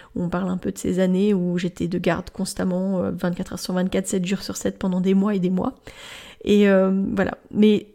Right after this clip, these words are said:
cette réflexion d'une maison de naissance, elle vient de là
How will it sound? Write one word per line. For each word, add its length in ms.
cette 220
réflexion 520
d'une 180
maison 240
de 60
naissance, 640
elle 160
vient 180
de 120
là 260